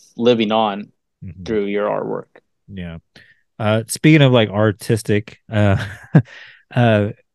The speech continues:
Speaker 2: I don't know why, but when I was doing research for this topic, or very little research that I was doing, um,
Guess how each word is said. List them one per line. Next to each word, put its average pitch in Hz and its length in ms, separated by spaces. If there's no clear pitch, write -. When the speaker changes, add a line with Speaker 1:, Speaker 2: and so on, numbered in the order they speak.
Speaker 2:
I 139 60
don't 139 100
know 127 100
why, 107 360
but 104 300
when 120 200
I 117 100
was 113 200
doing 113 340
research 110 600
for 104 240
this 98 260
topic, 98 440
or 104 220
very 143 340
little 127 180
research 107 380
that 110 80
I 107 60
was 104 120
doing, 110 360
um, 110 440